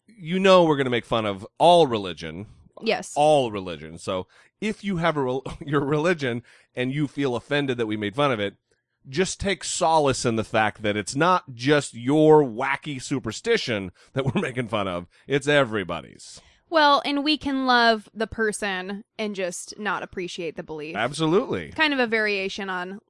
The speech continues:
Speaker 2: love the sinner, hate the sin.
Speaker 1: Well, we don't ha-
Speaker 2: And we don't hate. The th-, that's the thing. So
Speaker 1: Yeah, look, there's a lot. <laughs> We make fun because it's goofy, but the Mormon families that I know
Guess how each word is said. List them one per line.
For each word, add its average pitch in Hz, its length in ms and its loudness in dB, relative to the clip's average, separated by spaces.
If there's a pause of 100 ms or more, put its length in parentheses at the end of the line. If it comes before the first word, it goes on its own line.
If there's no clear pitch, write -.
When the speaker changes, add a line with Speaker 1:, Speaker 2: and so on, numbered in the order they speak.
Speaker 2:
love 208 260 -2
the 190 80 -6
sinner, 180 240 -8
hate 180 220 -10
the 190 40 -12
sin. 214 440 -12
Speaker 1:
Well, 117 220 -4
we 139 120 -2
don't 131 160 0
ha- 98 60 -14 (720)
Speaker 2:
And 269 120 2
we 302 60 2
don't 277 200 2
hate. - 480 -4 (320)
The 233 100 -6
th-, - 140 -10
that's 208 200 -4
the 196 60 -12
thing. 214 380 -12
So 175 340 -8
Speaker 1:
Yeah, 104 340 0
look, 180 300 0 (180)
there's 240 240 -2
a 165 60 2
lot. 143 300 -4 (160)
<laughs> - 160 -8
We 196 260 -2
make 147 220 2
fun 143 180 4
because 110 240 -6
it's 95 140 -12
goofy, 98 480 -4 (340)
but 110 300 0 (1120)
the 143 300 -4
Mormon 160 520 6
families 123 600 -2
that 110 160 2
I 107 180 2
know 107 560 0